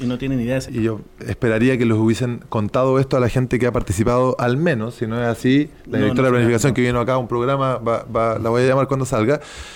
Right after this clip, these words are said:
Speaker 2: Pero, eh, el plan regulador,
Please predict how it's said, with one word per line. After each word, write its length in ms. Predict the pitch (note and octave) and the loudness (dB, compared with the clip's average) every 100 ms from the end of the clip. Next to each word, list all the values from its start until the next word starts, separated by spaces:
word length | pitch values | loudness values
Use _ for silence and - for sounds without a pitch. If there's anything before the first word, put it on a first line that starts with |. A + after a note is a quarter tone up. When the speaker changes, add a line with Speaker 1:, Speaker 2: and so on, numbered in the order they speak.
| - - | -8 2
Speaker 2:
Pero, 440 | D3+ E3+ F#3 - C3+ | 4 4 4 0 0
eh, 640 | C3+ C3+ C3 B2+ B2+ A#2 - - - - - - - - - - - - - | 2 4 4 2 0 -4 -10 -20 -20 -20 -20 -20 -20 -20 -20 -20 -20 -12 0
el 180 | B2+ B2+ | 2 2
plan 240 | E3 F3+ F#3 | 2 2 4
regulador, 580 | E3+ E3 C#3+ A#2 F#2+ | 4 4 4 2 -2